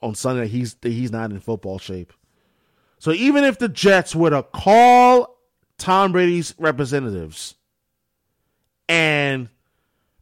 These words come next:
make a pitch, say, "Hey, you know what? We want to offer you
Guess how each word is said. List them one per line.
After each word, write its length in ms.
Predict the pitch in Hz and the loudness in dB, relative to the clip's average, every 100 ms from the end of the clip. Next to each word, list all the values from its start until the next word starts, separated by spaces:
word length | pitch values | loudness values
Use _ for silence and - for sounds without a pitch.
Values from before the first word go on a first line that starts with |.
| - | -6
make 240 | 151 151 | -4 -4
a 60 | 156 | -4
pitch, 240 | 175 170 | -2 -2
say, 240 | - 156 | -2 -2
"Hey, 280 | 131 165 151 | 0 2 2
you 240 | 120 123 180 | 0 -2 0
know 140 | 208 | 4
what? 280 | 196 208 156 | 6 4 4
We 160 | 226 | 4
want 260 | 294 285 285 | 6 4 2
to 440 | - 254 240 214 - _ _ _ _ - | 2 2 2 0 -6 _ _ _ _ 2
offer 420 | 214 240 240 226 | 6 6 4 -2
you 600 | 185 160 120 110 110 | -2 -2 -2 -2 -6